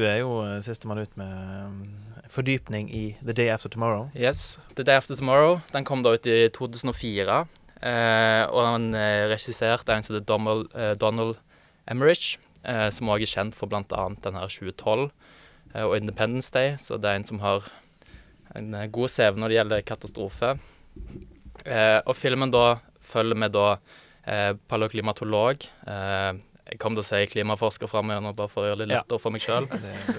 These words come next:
Speaker 1: bra.
Speaker 2: Eh, Jack Hall. Og filmen startet om at, eh, han og noen forskere da er på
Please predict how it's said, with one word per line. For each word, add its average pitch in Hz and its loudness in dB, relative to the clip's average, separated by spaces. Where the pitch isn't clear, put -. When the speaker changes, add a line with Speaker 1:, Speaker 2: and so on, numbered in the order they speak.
Speaker 1:
bra. - -4
Speaker 2:
Eh, 110 4
Jack 120 0
Hall. 139 2
Og 131 -6
filmen 123 0
startet 110 0
om 117 0
at, - -2
eh, 104 0
han 131 0
og 143 -6
noen 113 -4
forskere 107 -4
da 110 0
er 95 2
på 98 -2